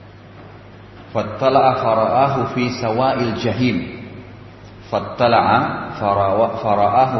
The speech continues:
fi sawa'il jahim." Jadi nanti ada orang-orang di surga bertemu sama teman-temannya. Kemudian mereka saling ngobrol. "Dulu kita di dunia begini ya, dulu kita begini ya," dan seterusnya.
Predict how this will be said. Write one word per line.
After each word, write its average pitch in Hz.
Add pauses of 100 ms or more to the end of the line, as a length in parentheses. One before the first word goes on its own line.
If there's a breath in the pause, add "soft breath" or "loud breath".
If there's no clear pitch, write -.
(120)
fi 120 (580)
sawa'il 113
jahim." 98 (320 loud breath)
Jadi 110
nanti 143
ada 135
orang-orang 117
di 101 (240)
surga 113
bertemu 113
sama 120
teman-temannya. 110 (1040 loud breath)
Kemudian 123
mereka 147 (480)
saling 127
ngobrol. 123 (400)
"Dulu 123
kita 127
di 110
dunia 113
begini 107
ya, 110 (140)
dulu 110
kita 113
begini 104
ya," 110
dan 101
seterusnya. 117